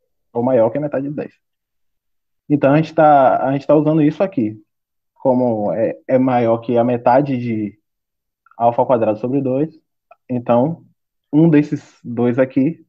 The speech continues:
vai ser maior que alfa ao quadrado sobre quatro. E aqui, o que é que a gente percebe?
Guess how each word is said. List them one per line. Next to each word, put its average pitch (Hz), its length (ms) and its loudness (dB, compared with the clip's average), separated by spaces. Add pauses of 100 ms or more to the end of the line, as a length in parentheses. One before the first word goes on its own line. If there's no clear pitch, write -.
(120)
vai 127 120 0
ser 135 120 -4
maior 131 520 2
que 135 460 2
alfa 123 180 2
ao 143 40 -6
quadrado 117 320 0
sobre 160 220 -2
quatro. - 400 -2 (720)
E 185 100 0
aqui, 214 680 0 (1200)
o - 40 -16
que 165 60 -2
é 165 40 0
que 190 80 -4
a - 20 0
gente 190 160 -6
percebe? 107 540 -2